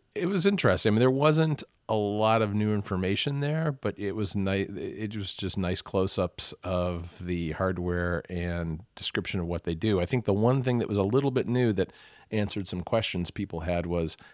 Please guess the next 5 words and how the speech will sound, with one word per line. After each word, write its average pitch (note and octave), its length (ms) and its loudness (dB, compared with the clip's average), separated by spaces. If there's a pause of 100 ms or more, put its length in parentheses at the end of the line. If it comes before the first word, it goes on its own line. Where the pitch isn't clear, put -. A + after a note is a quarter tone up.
(140)
how A2 180 0
you F#2+ 340 0
charge F2+ 640 -2 (460)
the F#2+ 80 -2
Switch, - 500 -2